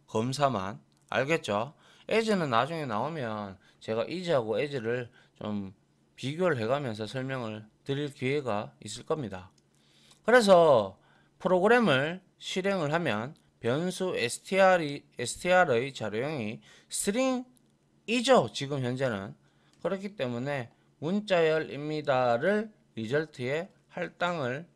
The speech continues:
하겠죠. 예. 맞나요? 예. 그래서 is는 타입 검사, 특정 자료형 검사 용도로 쓰는 거예요. 알겠죠? 예. 자주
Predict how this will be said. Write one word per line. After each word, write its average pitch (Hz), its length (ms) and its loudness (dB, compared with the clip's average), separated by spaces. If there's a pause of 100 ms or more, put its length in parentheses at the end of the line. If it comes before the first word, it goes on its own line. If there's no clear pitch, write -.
하겠죠. 120 600 -2 (400)
예. 101 180 -4 (1200)
맞나요? 156 440 0 (240)
예. 104 280 -4
그래서 156 280 -2 (100)
is는 175 1300 -2 (1500)
타입 233 680 4 (220)
검사, 170 640 0 (320)
특정 233 440 -2
자료형 131 560 -2
검사 220 640 4
용도로 127 440 -4
쓰는 120 320 -10
거예요. 95 400 -12 (1500)
알겠죠? 143 580 -2 (220)
예. 101 520 -8
자주 165 480 -2